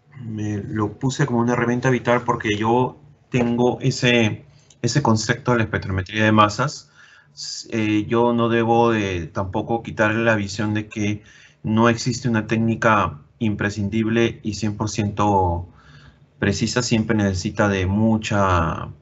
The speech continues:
complemento, ¿no? Pero la espectrometría de masas, a pesar que,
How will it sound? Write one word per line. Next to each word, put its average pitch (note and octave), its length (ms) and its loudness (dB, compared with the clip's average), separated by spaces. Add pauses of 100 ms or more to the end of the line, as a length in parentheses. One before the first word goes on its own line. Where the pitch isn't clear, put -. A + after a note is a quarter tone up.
(340)
complemento, G#2 840 0 (520)
¿no? A2 260 -2
Pero A2 140 4
la G#2 80 2
espectrometría G2+ 460 -2
de A#2 60 2
masas, B2 640 -2
a A2 120 -4
pesar A2 260 -4
que, B2 260 -6